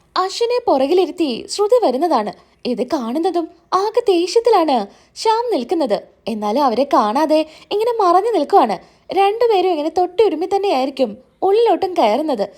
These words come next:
ഇവരിടയ്ക്ക് വഴക്കിടും, ഇടയ്ക്കാണെങ്കിൽ വലിയ സ്നേഹം. ഇവരിടയിൽ നടക്കുന്ന എന്താണെന്ന് മനസ്സിലാവുന്നില്ലല്ലോ. എന്തായാലും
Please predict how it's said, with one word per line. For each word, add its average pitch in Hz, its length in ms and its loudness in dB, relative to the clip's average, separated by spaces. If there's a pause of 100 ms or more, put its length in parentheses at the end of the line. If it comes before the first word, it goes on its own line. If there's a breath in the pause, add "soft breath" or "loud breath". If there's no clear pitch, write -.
(500 soft breath)
ഇവരിടയ്ക്ക് 262 640 2 (400)
വഴക്കിടും, 359 540 2 (220)
ഇടയ്ക്കാണെങ്കിൽ 320 580 2 (220)
വലിയ 415 300 4
സ്നേഹം. 233 380 -2 (400 soft breath)
ഇവരിടയിൽ 359 520 2
നടക്കുന്ന 285 480 0
എന്താണെന്ന് 277 480 0 (180)
മനസ്സിലാവുന്നില്ലല്ലോ. 277 920 0 (440 soft breath)
എന്തായാലും 240 560 0